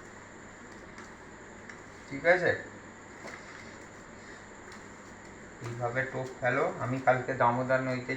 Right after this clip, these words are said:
ছিপ ফেলবো, এর রেজাল্ট আমি দেবো আপনার দিকে যে কি হয়েছে। গ্যারেন্টি দিচ্ছি, এখানে ছিপ ফেলবো যদি আশপাশে একশো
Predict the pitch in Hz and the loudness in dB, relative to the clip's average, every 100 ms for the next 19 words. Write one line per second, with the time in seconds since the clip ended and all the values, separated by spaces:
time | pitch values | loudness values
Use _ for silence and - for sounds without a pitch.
0 | - 123 - 131 131 151 - - - - | -4 -10 -8 -4 2 4 4 0 -10 -12
1 | - - 120 120 120 131 131 139 131 123 | -8 0 2 2 6 6 6 2 2 0
2 | 98 104 101 - - 107 110 101 98 98 | -2 -2 -4 -4 2 2 2 -2 -4 -8
3 | - 107 - - - - - - 104 104 | -10 -12 -12 -14 -14 -14 -14 -10 -8 -8
4 | - 123 123 113 113 110 107 104 104 - | -8 -4 -2 0 2 2 0 -6 -8 -12
5 | - - - - - - - - - - | -14 -14 -14 -6 -4 -4 -12 -14 -14 -14
6 | - - - - - - - - - - | -14 -14 -14 -14 -14 -14 -14 -14 -14 -14
7 | - - - - - - - - - - | -14 -14 -14 -12 -10 -10 -12 -14 -16 -16
8 | - - 113 117 143 180 214 214 214 196 | -14 -14 -2 10 12 12 10 6 4 4
9 | 190 - 127 104 - - - - - - | 0 -2 -2 -4 -10 -14 -14 -14 -14 -16
10 | - - - - - - - - 120 117 | -16 -14 -14 -14 -14 -14 -14 -12 -4 2
11 | 143 147 - 156 156 156 156 156 156 - | 2 2 0 -6 0 2 4 4 2 2
12 | 143 135 135 - 143 143 - 123 - - | 4 6 6 4 2 2 2 -2 -2 -8
13 | - - - - - - - - - - | -14 4 10 10 8 -4 -12 -14 -16 -16
14 | - - - - - - - - - - | -14 -14 -14 -14 -14 -14 -14 -16 -14 -6
15 | - - - - | -2 -2 -2 0